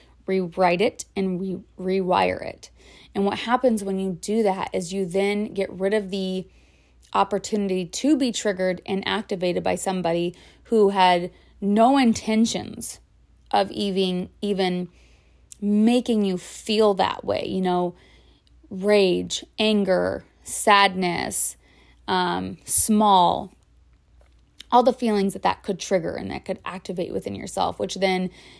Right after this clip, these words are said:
creates a reaction to you physically, like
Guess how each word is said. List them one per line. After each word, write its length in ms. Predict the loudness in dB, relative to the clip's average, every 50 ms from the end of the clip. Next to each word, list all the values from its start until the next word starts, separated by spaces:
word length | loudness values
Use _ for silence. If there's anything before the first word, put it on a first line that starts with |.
| -20 _ -10
creates 520 | -4 -2 2 2 4 2 2 0 -4 -10 -6 -2
a 300 | -2 0 0 0 -2 -2
reaction 640 | -2 -2 -2 0 0 0 0 -2 -4 -8 -8 -8
to 160 | -8 -6 -6 -6
you 100 | -6 -6
physically, 480 | -2 -2 -2 -2 -2 -2 -4 -4 -6
like 320 | -4 -4 -6 -6 -10 -16